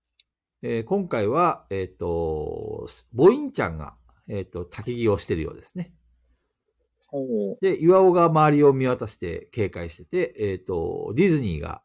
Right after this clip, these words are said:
Speaker 1: あの、寝袋で寝てるようです。
Speaker 2: なるほど。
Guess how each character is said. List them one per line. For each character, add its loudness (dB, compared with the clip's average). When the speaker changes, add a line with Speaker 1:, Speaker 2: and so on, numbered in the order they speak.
Speaker 1:
あ -10
の、 -12
寝 -2
袋 2
で -8
寝 -4
て -4
る -2
よ -4
う -18
で -20
す。 -20
Speaker 2:
な -2
る -2
ほ -6
ど。 -2